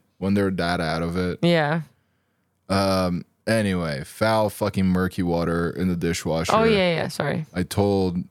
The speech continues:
Speaker 1: our oldest kid who was helping me out downstairs. Uh, I don't know where you were. Were you at the store when this happened? I don't know. Uh, me and the oldest kid, we were downstairs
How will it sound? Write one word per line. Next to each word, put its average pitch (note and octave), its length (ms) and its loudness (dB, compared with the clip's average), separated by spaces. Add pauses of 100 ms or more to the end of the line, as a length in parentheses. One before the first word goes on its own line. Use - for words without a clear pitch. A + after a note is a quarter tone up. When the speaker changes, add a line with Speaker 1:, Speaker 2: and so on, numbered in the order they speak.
(160)
Speaker 1:
our F#2 160 0
oldest F#2 320 0
kid F2+ 180 0
who F2+ 100 0
was G#2 140 0
helping G#2+ 300 0
me F2+ 80 0
out F2 180 -4
downstairs. D#2 680 -6 (580)
Uh, D2+ 400 -4 (1000)
I A2+ 40 -2
don't B2+ 80 2
know C#3 100 2
where G2 140 0
you F2+ 140 0
were. D#2 260 -2 (140)
Were F#2+ 100 0
you G#2+ 60 4
at A#2 60 -4
the A#2 60 -4
store G2 560 -2 (200)
when G#2 120 0
this A2 160 0
happened? A2 400 0 (2000)
I A2 120 0
don't A2+ 160 2
know. F2 240 0 (1080)
Uh, E2 200 -6
me G#2+ 320 4
and B2 140 4
the G#2 80 4
oldest F#2+ 280 2
kid, E2 180 -2
we E2+ 120 -2
were E2+ 120 0
downstairs D2+ 800 -4